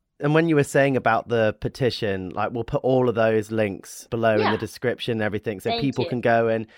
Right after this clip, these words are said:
Speaker 1: check it out because it's i-, incredibly important. But before we get on to the Made with Love letter that I've asked you to write, I guess, is there any advice that you would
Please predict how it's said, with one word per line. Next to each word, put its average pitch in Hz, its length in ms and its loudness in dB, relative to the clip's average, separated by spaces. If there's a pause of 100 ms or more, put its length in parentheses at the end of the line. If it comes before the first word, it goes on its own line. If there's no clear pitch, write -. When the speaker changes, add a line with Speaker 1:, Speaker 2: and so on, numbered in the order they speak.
(300)
Speaker 1:
check 131 280 -4
it - 20 -2
out 107 220 0
because 117 200 -4
it's 104 120 -10
i-, 110 260 -4
incredibly 113 480 -2
important. 101 640 -4 (160)
But - 320 0
before 190 340 0
we 196 80 0
get 180 220 2
on 139 380 2
to 127 180 -4
the 120 100 -2
Made 117 320 0
with 110 140 -4
Love 107 200 0
letter 90 380 -8
that - 160 -4
I've 101 160 -4
asked 98 260 -6
you 92 60 -12
to - 120 -12
write, - 340 -8 (240)
I 143 100 0
guess, 170 340 -2 (480)
is 147 160 2
there 170 260 2 (200)
any 160 240 2
advice 110 440 0
that - 120 -10
you 117 400 -4
would 117 400 0